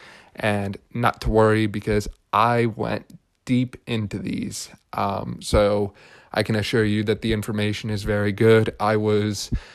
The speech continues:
spending probably about forty-five minutes to an hour, uh, earlier today before I started recording this, checking their different citations and looking at the different articles that they referenced in this tr-, uh,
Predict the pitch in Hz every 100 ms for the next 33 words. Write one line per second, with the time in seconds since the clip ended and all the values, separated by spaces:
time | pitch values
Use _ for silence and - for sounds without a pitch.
0 | _ - - 110 107 107 110 120 107 101
1 | 104 104 - 123 113 110 107 107 104 107
2 | 104 - - 107 104 _ - - 107 104
3 | 101 101 98 _ - _ - 107 101 -
4 | 113 107 107 104 - 110 107 107 98 -
5 | 107 104 104 117 107 101 98 - 117 110
6 | 101 104 101 - - - - _ - 127
7 | 117 120 113 110 110 110 104 123 - 107
8 | - - 135 127 - 117 117 113 - 113
9 | 104 107 110 110 107 98 104 110 110 -
10 | 113 107 104 110 104 - 101 107 104 107
11 | 104 - 107 104 - _ 120 107 104 101
12 | - - - - 107 95